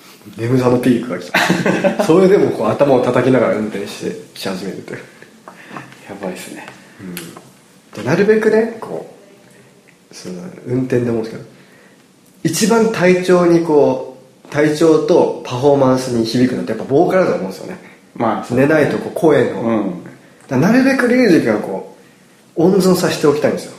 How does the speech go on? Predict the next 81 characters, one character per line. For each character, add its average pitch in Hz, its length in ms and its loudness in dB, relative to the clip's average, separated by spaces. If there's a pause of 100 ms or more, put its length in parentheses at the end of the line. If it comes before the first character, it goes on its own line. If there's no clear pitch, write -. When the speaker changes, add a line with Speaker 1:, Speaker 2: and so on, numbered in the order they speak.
(120)
Speaker 2:
な 117 180 0
る 101 60 -2
ほ 95 180 -4
ど。 - 80 -14
は 110 80 -2
い - 20 -4
は 92 60 -6
い - 40 -8
は 92 60 -10
い。 90 100 -14 (1200)
Speaker 1:
で、 202 220 4
徳 - 260 0
ち - 80 -2
ゃ 123 60 2
ん 104 100 0
は 92 220 -6
運 151 120 2
転 139 200 2
し - 120 -4
な 123 100 2
い 104 40 0
ん 92 80 -6
で、 85 200 -10 (120)
Speaker 2:
う 110 40 -6
ん。 104 120 -4 (1080)
Speaker 1:
ね、 131 80 -4 (220)
も 139 240 -6
う 123 60 -8 (120)
極 170 280 -8
力 185 260 2
俺 160 160 4
と 160 140 2
小 156 40 2
野 156 80 2
ち - 80 -2
ゃ 143 40 2
ん 139 80 -2
で 131 140 2
行 127 60 -6
こ 135 100 2
う 117 40 -4
と 101 60 -4
思 101 100 -8
う - 20 -10
ん - 20 -10
で - 60 -14
す - 20 -16
け - 60 -14
ど、 110 60 -10
や 110 60 -10
っ - 40 -20
ぱ - 100 -14
も - 80 -10 (720)
う 113 40 -6
眠 131 180 2
さ 135 120 2
は 117 180 4
限 113 180 -4
界 107 180 -6
で、 98 200 -10 (200)
気 - 120 -4
づ 131 80 2
く - 80 -4
と 113 60 -8
リ 107 80 -2
ュ 107 60 0
ウ 101 40 -4
ジ - 80 -10
君 92 140 -14
が 87 60 -16 (140)
大 98 60 -12
き 95 100 -14
い 87 40 -12
と 87 100 -16
運 87 80 -18
転 85 180 -16
し - 60 -20
て - 80 -16
く - 100 -18
れ - 60 -16
て、 - 60 -14